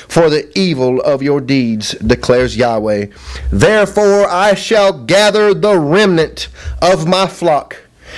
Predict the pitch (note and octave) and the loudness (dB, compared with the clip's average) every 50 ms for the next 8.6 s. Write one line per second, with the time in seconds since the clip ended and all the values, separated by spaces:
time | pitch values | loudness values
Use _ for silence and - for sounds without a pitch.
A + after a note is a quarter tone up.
0 | - - - - E3 F3+ G#3+ A3+ A3 G3 F3+ F3 G3 A3+ A#3+ B3 A#3+ A#3 A3+ A3+ | -14 -12 -6 -2 0 2 4 2 2 2 2 2 2 4 4 4 4 4 4 4
1 | G#3+ G#3+ A3+ A#3 A3+ G#3+ G#3 G3+ G3 F#3 E3 E3+ F#3 G3+ F#3+ E3+ F3+ F#3 F#3+ G3 | 4 2 2 2 2 2 2 2 0 0 0 0 2 2 2 2 2 2 2 2
2 | F#3+ E3 C#3+ C3 E3 G3 G3+ E3+ E3+ D#3 D#3 D#3 D3 C#3 C3+ C3+ B2+ - - - | 0 0 -2 -2 0 2 2 2 2 2 2 2 2 2 0 -2 -6 -8 -12 -20
3 | - - - - F3+ F#3+ G3+ F#3+ - - - G#3 F#3 F3 F3 D#3 C#3 C3 E3 A3+ | -20 -12 -4 -2 0 2 2 0 0 0 0 2 2 2 0 -2 0 2 2 4
4 | A#3+ A#3 A#3 A#3 A#3 A3 G#3 A#3 A#3 A3+ G#3+ F#3 C3 D3+ G3 G3+ F#3+ - - - | 4 4 2 2 0 0 2 2 2 2 0 0 0 2 2 2 2 0 -4 -8
5 | - E3 - - - G3+ F#3 G3+ G#3 G3 F#3+ - - F#3 F3 E3 D#3+ D3+ D3 C#3+ | -12 -12 -8 -4 0 0 2 2 2 0 0 0 0 2 2 2 2 0 -2 -4
6 | C#3 C3+ C3 - - - - E3+ E3+ F3 F3 F3+ G3 G3+ G3 - - G#3+ F#3+ E3+ | -6 -8 -12 -14 -18 -8 -4 -2 0 0 2 2 2 2 2 0 0 2 2 2
7 | E3+ C#3 A2 B2 F#3 G#3 F#3+ F3+ E3 D#3 D#3 D3+ - - D#3 D#3 E3 - - F3 | 2 0 2 2 2 4 4 4 4 4 2 0 -2 -2 0 0 0 0 -2 -2
8 | F3 E3 E3+ - - E3 C#3+ B2+ - - - - | -2 -4 -4 -2 -2 -2 -2 -2 -6 -8 -10 -12